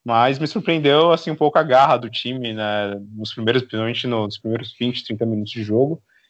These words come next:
E até, de certa forma, a apatia, né, do, do Palmeiras, né? O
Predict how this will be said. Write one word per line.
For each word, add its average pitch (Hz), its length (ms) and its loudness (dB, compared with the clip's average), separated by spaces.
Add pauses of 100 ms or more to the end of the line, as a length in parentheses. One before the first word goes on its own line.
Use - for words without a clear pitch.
(300)
E 113 380 6
até, 120 560 6
de 147 60 0
certa 147 200 -2
forma, 131 220 0
a 156 60 4
apatia, 156 480 -2
né, 151 120 4
do, 143 240 0
do 139 80 -4
Palmeiras, 123 640 0
né? 104 460 -4
O 101 140 -10